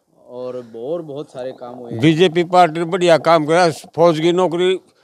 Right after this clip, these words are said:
Speaker 2: पक्की थी, वह भी चार साल की कर दी। काम की करा है, किसी ने नौकरी नहीं मिलती, आंडे बोला ठेकेदार प्रथा चला दी। काम की करा बीजेपी ने, क्या की वोट दिया उसने? कोई मुद्दा तो बताओ भी, हमने यूँ कराया से, कदे हम थे नहीं।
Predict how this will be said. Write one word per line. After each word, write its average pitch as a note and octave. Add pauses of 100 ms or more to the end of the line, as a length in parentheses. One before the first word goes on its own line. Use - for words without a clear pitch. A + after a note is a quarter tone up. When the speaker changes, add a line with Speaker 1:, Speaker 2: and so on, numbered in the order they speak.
(200)
Speaker 2:
पक्की F3+
थी, D3+
वह F3+
भी D#3+
चार F#3
साल D#3+
की E3
कर E3+
दी। F3+ (760)
काम F#3+
की E3+
करा E3
है, D3+
किसी E3+
ने F3
नौकरी E3+
नहीं F3
मिलती, D#3+
आंडे E3+ (340)
बोला F3+
ठेकेदार F3
प्रथा D#3
चला D3
दी। C#3+ (280)
काम G#3
की F3+
करा E3+
बीजेपी D#3
ने, D#3
क्या G#3
की F#3
वोट E3
दिया C#3+
उसने? C3 (600)
कोई F3
मुद्दा F3+
तो F#3+
बताओ F3
भी, A3+
हमने G#3
यूँ A3
कराया E3+
से, F#2+ (840)
कदे D#3+
हम F#3
थे G#3
नहीं। F#3